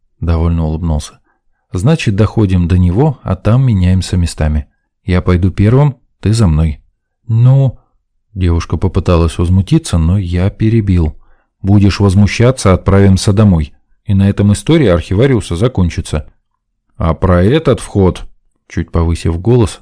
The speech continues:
с усмешкой глядя в хитрющие глаза Лены, пояснил я, «расскажу, кому следует. И трубу как минимум заварят, как максимум засыпят по традиции». «Ну, Леш, так нечестно!» воскликнула девчонка, топая ногой.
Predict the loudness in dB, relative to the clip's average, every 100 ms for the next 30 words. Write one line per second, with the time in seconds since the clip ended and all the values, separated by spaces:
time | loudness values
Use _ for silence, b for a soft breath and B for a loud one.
0 | _ -12 -10 -4 -2 -2 -4 -4 0 0
1 | -2 -4 -6 -4 -4 -4 -4 -2 -2 -2
2 | 0 0 -2 -2 -4 -2 -4 0 0 -2
3 | _ _ _ 0 2 2 2 2 2 2
4 | 2 2 0 2 2 4 2 0 b b
5 | -6 0 2 2 2 2 0 2 2 4
6 | 4 4 4 2 2 0 -4 -14 -4 -2
7 | -2 0 0 0 0 2 2 -2 -6 -2
8 | -2 0 0 0 -2 -2 0 0 -2 -2
9 | -6 -6 _ _ _ _ _ _ 2 4
10 | 6 6 4 2 -2 0 2 2 2 2
11 | 2 2 2 2 0 _ _ _ -6 -4
12 | -2 -2 0 0 0 -2 0 0 0 0
13 | -2 0 0 0 0 -4 -6